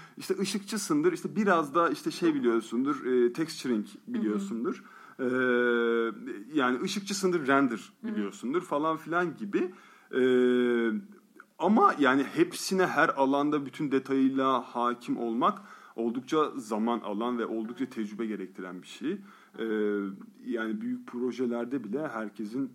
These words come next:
Speaker 1: işi belli olur yani hani. Ee, o yüzden,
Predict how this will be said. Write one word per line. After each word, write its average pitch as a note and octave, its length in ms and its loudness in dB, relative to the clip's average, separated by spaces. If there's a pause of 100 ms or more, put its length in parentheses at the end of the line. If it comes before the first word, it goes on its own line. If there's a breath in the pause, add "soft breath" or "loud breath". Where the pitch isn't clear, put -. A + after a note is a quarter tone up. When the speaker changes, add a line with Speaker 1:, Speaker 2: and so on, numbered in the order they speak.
Speaker 1:
işi B2 280 -10
belli A2+ 280 -2
olur F#2+ 340 -10
yani F2+ 320 -12
hani. F2+ 400 -14 (440 loud breath)
Ee, G#2+ 40 -10 (760)
o A#2+ 120 -2
yüzden, B2 440 -2